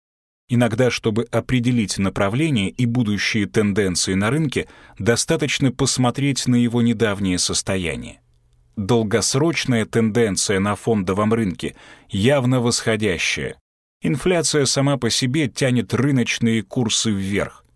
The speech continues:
Что касается изменений рынка в короткие сроки, ежедневные, поведение его бывает крайне непредсказуемым. В какие-то дни курсы растут, в другие — падают.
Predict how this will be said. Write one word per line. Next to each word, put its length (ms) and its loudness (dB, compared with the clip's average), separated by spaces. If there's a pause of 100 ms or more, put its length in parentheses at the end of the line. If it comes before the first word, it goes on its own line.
(320)
Что 220 -6
касается 640 0 (360)
изменений 640 2
рынка 380 0
в 80 -8
короткие 580 0
сроки, 540 -2 (160)
ежедневные, 840 0 (320)
поведение 640 2
его 240 2
бывает 680 0
крайне 400 2
непредсказуемым. 1000 -4 (380)
В 80 -18
какие-то 480 0
дни 300 -2 (280)
курсы 420 0
растут, 580 -4 (200)
в 140 -8
другие — 580 -2 (280)
падают. 560 0